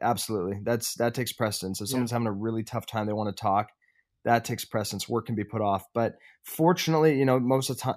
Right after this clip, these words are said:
Speaker 1: it's, everything is pretty well contained. I'll get a shower and then I'll, I'll get dressed, and that in pretty much is a, a t-shirt with sweatpants or t-shirt and jeans or a long sleeve t-shirt and, and shorts. I don't know. It doesn't,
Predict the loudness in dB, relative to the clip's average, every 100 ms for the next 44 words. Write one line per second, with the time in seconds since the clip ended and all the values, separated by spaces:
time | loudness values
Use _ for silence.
0 | -4 -4 -2 -2 0 -2 -2 -2 0 2
1 | 0 0 -4 -2 0 0 -2 _ _ _
2 | _ -4 -2 2 2 2 4 6 6 4
3 | 2 4 4 4 2 0 0 2 2 2
4 | 0 0 0 -2 -6 -20 -20 -10 -6 -6
5 | -6 -4 -2 -2 -2 0 0 0 -2 -4
6 | -6 -4 -2 -2 0 0 0 -4 -6 -4
7 | -4 -2 -4 -2 -6 -6 -6 -4 -4 -2
8 | 0 0 0 2 2 0 -2 -2 2 2
9 | 0 -4 0 0 0 -4 -4 -2 0 0
10 | 0 -4 -4 -4 0 2 2 2 4 6
11 | 6 4 2